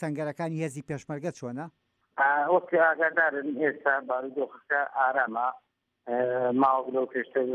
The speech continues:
Speaker 2: شەڕ هەبووە، ئێ، بەڵام ئێستا بە گشتی، ئێ، ئەو ناوچەیە ئارامە. هیچ شەڕی تێدا نییە. ئێ، بەڵام، ئێ، تەیارە فڕۆکەکانی هاوپەیمانان بە بەردەوامی، ئێ، بە، بە بەردەوامی، ئێ، ئەو ناوچانە دەکەنە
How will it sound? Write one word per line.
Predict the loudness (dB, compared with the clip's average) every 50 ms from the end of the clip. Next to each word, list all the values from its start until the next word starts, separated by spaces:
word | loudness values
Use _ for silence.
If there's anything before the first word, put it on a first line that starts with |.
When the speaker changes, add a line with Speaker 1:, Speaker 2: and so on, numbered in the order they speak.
| -6 -4 0
Speaker 2:
شەڕ | 0 0 0 -2 -2 -2
هەبووە، | -2 -2 0 2 2 2 2 0 -2 -2
ئێ، | -2 -2 0 0 0
بەڵام | 0 2 2 0 -2 -4 -6
ئێستا | -8 -6 _ -2 -2 -2 -2 -4 _ _ _ _ _ _ _ -4
بە | -2 0 0 0 -2
گشتی، | -6 -14 -8 -6 -4 -4 -4 -4 -4 -2 0
ئێ، | 0 2 0 0 0 0
ئەو | -2 -2 0 0
ناوچەیە | -2 -2 -4 -4 -2 0 0 0 0 0
ئارامە. | 0 0 0 0 -2 -4 -4 -8 -12 -16 _ _ _ _ _ _
هیچ | -20 -14 -8
شەڕی | -6 -4 -4 -4 -4 -4
تێدا | -2 -2 -2 -2 -2 -4
نییە. | -10 -12 -14 _ _ _ _ _ _ _ _ _ _ _ _ _ -4
ئێ، | -2 -2 -2 0 2
بەڵام، | 2 2 2 0 0 -2 -4 -4 -2
ئێ، | -2 0 0 -2 -2 -2
تەیارە | 0 0 0 0 0 -2 -4 -6 -8 -6
فڕۆکەکانی | -4 -4 -4 -4 -6 -4 -2 -2 -2 -2 -2 -2
هاوپەیمانان | -4 -2 -2 -4 -2 -2 0 0 0 -2 -4 -4 -4
بە | -4 -2 -2
بەردەوامی، | -2 -2 -2 -2 -2 -2 -2 -4 -8 -10 -12 -14 _ _ _ _ _ _ _ _ -4
ئێ، | -2 -2 -2 -2 -4 -6 -8 -8 -10 -12 -10 -4 -2
بە، | -2 -2 -2 0 -2
بە | -2 0 0
بەردەوامی، | -2 -2 0 0 0 0 -2 -4 -4 -4 -4 -4 -6 -6 -4
ئێ، | -4 -2 0 0 0 -2 -2 -4 -8 -8 -6 -2
ئەو | -2 0 0 0 0
ناوچانە | -2 -2 -2 -2 -4 -4 -4 -4 -4 -6 -6 -10 _ _ _ _ _ _ _ _ _ -8 -6 -4 -2 -2 -2 -2 -2 -4 -4 -4
دەکەنە | -6 -4 -2 -4 -4 -4